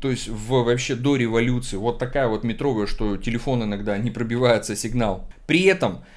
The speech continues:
достаточно высокие потолки – но не бывает дворов, колодцев, не бывает окна в окна, у тебя будет большой обязательно зеленый двор, во дворе очень часто может быть или школа, или детский сад, или рядом, или школа, или детский сад,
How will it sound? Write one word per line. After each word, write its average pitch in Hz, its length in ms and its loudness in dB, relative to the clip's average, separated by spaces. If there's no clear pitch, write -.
достаточно 143 680 2
высокие 147 440 0
потолки – 160 720 0
но 165 460 2
не 156 220 0
бывает 160 680 2
дворов, 131 540 0
колодцев, 151 580 0
не 131 120 0
бывает 151 500 0
окна 147 300 -2
в 131 100 -2
окна, 165 260 -2
у 110 120 -8
тебя 135 240 0
будет 131 280 -4
большой 139 460 0
обязательно 120 640 -2
зеленый 131 400 0
двор, 131 440 -2
во 120 80 2
дворе 143 340 2
очень 131 340 -2
часто 131 340 -2
может 120 300 -4
быть 117 180 -8
или 123 120 -2
школа, 127 320 -4
или 120 100 -2
детский 127 360 -4
сад, 165 260 -2
или 135 300 0
рядом, 143 460 4
или 98 100 -6
школа, 127 360 -2
или 107 120 0
детский 113 380 -6
сад, 175 340 0